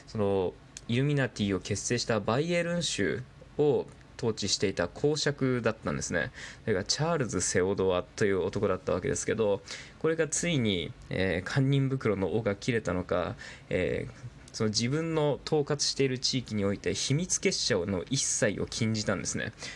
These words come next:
これによって強制的に解散させられたっていうのが実はイルミナティなわけです。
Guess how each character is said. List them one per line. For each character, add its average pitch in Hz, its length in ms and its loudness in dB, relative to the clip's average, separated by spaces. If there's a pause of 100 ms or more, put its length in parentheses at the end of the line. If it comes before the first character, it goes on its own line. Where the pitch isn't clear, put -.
(120)
こ 151 100 -4
れ 175 80 0
に 202 80 2
よ 196 80 0
っ - 20 -14
て 202 140 0
強 165 220 -2
制 151 180 0
的 143 180 -2
に 135 100 2
解 123 220 0
散 123 180 2
さ 123 120 -2
せ 123 120 0
ら 117 60 2
れ 117 80 0
た 131 120 -2
っ - 20 -10
て 135 120 -6
い 147 40 2
う - 20 0
の 156 60 -4
が 127 140 0
実 - 340 -4
は 127 120 2
イ 104 120 2
ル 104 80 2
ミ 110 100 0
ナ 101 140 0
テ - 100 -6
ィ 87 80 0
な 85 60 0
わ 80 80 -2
け 82 100 -2
で 65 120 0
す。 - 200 -8